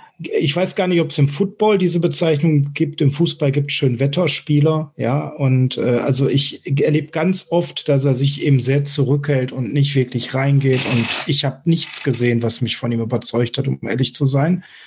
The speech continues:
Außer den eben von dir so schön rausgearbeiteten Ruf, der guten Ruf der frühen Jahre. Was ich dann auf Tape gesehen habe, fand ich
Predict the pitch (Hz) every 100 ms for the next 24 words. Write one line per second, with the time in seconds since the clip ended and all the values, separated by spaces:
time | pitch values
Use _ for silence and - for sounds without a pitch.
0 | - - 165 170 175 151 147 143 143 143
1 | 143 143 - 131 123 139 127 - 147 131
2 | 120 143 - 123 127 135 123 139 135 117
3 | 135 147 - - _ 143 123 131 202 196
4 | 139 143 147 143 - 151 135 127 127 160
5 | 156 135 135 - 135 131 - 151 170 -
6 | 135 147 139 139 - 131 127 -